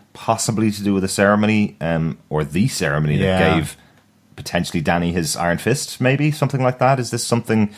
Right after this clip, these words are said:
Speaker 1: that he needs to do a very big ritual that he may be doing in the future?
Speaker 2: Yeah,
Speaker 1: Um,
Speaker 2: it looks like it probably is gonna contain blood at some point,
Speaker 1: Mm-hmm.
Speaker 2: you know?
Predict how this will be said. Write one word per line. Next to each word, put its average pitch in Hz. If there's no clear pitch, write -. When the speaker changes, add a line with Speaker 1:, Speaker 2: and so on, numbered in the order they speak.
Speaker 1:
that -
he 101
needs 98
to 90
do 92
a 92
very 87
big 80
ritual 95
that 95
he 104
may 92
be 98
doing 98
in 90
the 95
future? 110
Speaker 2:
Yeah, 110
Speaker 1:
Um, -
Speaker 2:
it 131
looks 147
like 127
it -
probably 110
is 98
gonna 98
contain 95
blood 95
at -
some 98
point, 101
Speaker 1:
Mm-hmm. 87
Speaker 2:
you 107
know? 113